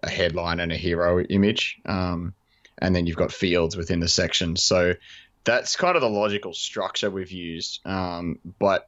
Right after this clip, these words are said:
we have actually seen people using it differently, you know, like, they're not assigning, like, not doing it by page. I guess that might, uh,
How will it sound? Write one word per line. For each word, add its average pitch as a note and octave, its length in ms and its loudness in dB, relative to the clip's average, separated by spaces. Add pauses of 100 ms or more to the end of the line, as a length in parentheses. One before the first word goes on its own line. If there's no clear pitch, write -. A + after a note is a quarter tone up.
(120)
we G2+ 220 2
have A2 220 0
actually G2 380 -2
seen F2 320 -10
people F#2 280 -12
using F2+ 380 -6
it E2 120 -6 (140)
differently, E2 640 -2
you F#2+ 120 0
know, F#2+ 260 4
like, F2+ 200 4
they're E2+ 380 2
not F#2 340 2 (720)
assigning, F#2 540 2
like, F2 200 0
not F#2+ 220 2
doing G2+ 240 6
it G#2 120 2
by G2+ 180 2
page. D3 520 0
I G2+ 140 -2
guess F#2 220 -6
that F2+ 120 -4
might, D#2+ 280 -6 (600)
uh, - 60 0